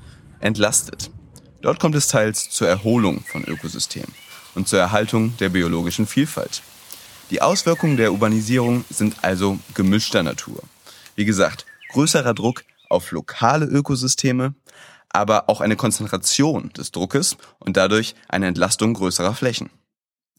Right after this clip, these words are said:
Okay, weg aus der Stadt und ab ins Meer.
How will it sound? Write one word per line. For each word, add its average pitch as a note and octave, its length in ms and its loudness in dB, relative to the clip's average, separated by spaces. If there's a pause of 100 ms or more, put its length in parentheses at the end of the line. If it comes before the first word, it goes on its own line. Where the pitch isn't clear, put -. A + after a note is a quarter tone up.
Okay, G#2+ 240 -2 (360)
weg G2+ 200 0
aus G2 120 0
der F#2 100 -2
Stadt C3 340 0 (400)
und - 100 -6
ab - 140 -4
ins F2 200 -2
Meer. F2 220 0